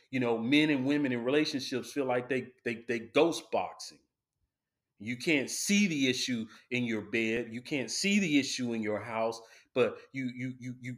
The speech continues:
you just feel like, "What is this I feel like I'm fighting against? Why does it feel like just every now, just periodically, we just, uh, we hate each other almost?" I don't get that, 'cause there's ghosts that have been buried and suppressed deep down beneath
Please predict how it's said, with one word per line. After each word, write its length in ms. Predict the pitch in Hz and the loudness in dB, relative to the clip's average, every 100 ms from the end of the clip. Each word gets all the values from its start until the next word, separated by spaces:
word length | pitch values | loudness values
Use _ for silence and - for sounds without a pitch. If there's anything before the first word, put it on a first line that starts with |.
| - | -12
you 140 | 123 - _ _ | -16 -16 _ _
just 240 | 110 127 - - _ | -2 -2 -4 -16 _
feel 140 | - 165 | 0 2
like, 200 | 139 113 | 2 2
"What 140 | 170 | 0
is 120 | 165 | 0
this 200 | 147 143 | -2 -2
I 80 | 131 | -4
feel 180 | 131 143 | -4 -2
like 220 | 131 127 | -2 -2
I'm 180 | 123 107 - | -6 -8 -10
fighting 380 | 117 135 151 123 | -2 0 0 -2
against? 380 | 104 104 95 - | -4 -6 -10 -6
Why 180 | 120 143 | -2 2
does 140 | 160 | 0
it 180 | 143 127 | -2 -6
feel 140 | 156 143 | -2 0
like 240 | 139 127 - - | 0 0 -8 -6
just 280 | 143 139 - _ | -4 -4 -8 _
every 260 | 147 147 135 | -2 0 0
now, 360 | 139 147 143 - | 2 2 0 -4
just 200 | 147 - | -8 -8
periodically, 760 | - 170 160 147 147 151 135 123 | -2 2 6 6 6 2 0 -4
we 140 | 120 | -4
just, 300 | 135 139 135 | -4 -4 -4
uh, 160 | 110 104 - | -6 -6 -8
we 140 | 123 117 | -6 -6
hate 320 | 123 147 165 | 0 0 2
each 240 | 127 - | -4 -2
other 300 | 107 95 90 | -2 -2 -4
almost?" 500 | 90 85 82 78 - 113 | -6 -10 -14 -18 -14 -6
I 20 | |
don't 300 | 147 139 110 | -2 -4 -2
get 220 | 143 147 | -4 -2
that, 140 | 123 - - - | -4 -6 -10 -6
'cause 220 | 131 - - | -6 -6 2
there's 300 | 151 147 - - _ 107 - | 2 2 -4 -18 _ -16 4
ghosts 720 | 175 208 - - - - - - _ - | 6 6 2 -4 -8 -8 -8 -14 _ 0
that 140 | 147 | 0
have 160 | 135 123 | 0 0
been 260 | 127 113 | 0 0
buried 520 | 131 151 175 156 135 120 - _ | 2 4 6 4 2 -2 -12 _
and 140 | 123 120 | -4 -2
suppressed 960 | - 104 - 170 165 131 - - - - 110 | -4 -6 2 6 6 6 -4 -14 -16 -18 -6
deep 320 | 160 156 - | -4 -4 -2
down 380 | 135 135 131 127 | 0 2 0 0
beneath 460 | 127 127 123 110 | 0 2 0 -4